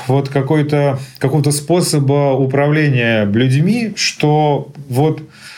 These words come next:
ты знаешь, я вот когда прохожу мимо эскалаторов, во-, вернее, когда прохожу в метро мимо вот этих вот самых,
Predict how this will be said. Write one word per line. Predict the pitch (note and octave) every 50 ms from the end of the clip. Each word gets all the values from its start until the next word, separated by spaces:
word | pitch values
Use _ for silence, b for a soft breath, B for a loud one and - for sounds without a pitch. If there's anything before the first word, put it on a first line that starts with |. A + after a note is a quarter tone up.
| B B B B B
ты | - D3
знаешь, | C#3 D#3 G3 A3+ G#3+ - - - - - _ -
я | C#3 D#3+ E3+
вот | D3+ -
когда | D3+ D3 D3 D3+
прохожу | C3 C#3 C3+ C3 C#3 D3+ D3 C#3+ E3+ F3 D3 C#3 C3 - - -
мимо | A#2+ C3+ C#3+ D3 D3 D3 C3+ C3 B2+ A#2 G#2+ G2+ - - - - - -
эскалаторов, | C3 B2+ - - D3 F3 G#3+ G#3+ - E3 C3 G#2+ G2+ - -
во-, | C3+ A2+ B2
вернее, | C3+ D3 D#3 D#3+ D#3 D3
когда | C#3+ C#3 C3+ C3+
прохожу | - C3+ B2+ D#3 D#3+ D3+ C#3+ C3
в | A#2+
метро | C3 D3 D3 D#3 D#3+ D#3+ C#3+
мимо | A#2 A2+ B2+ C3 C3 C#3+ C#3+ C3
вот | B2 A#2+
этих | C3+ C3 B2+ A2+
вот | A2 B2 B2 -
самых, | - B2+ A#2+ A2+ G#2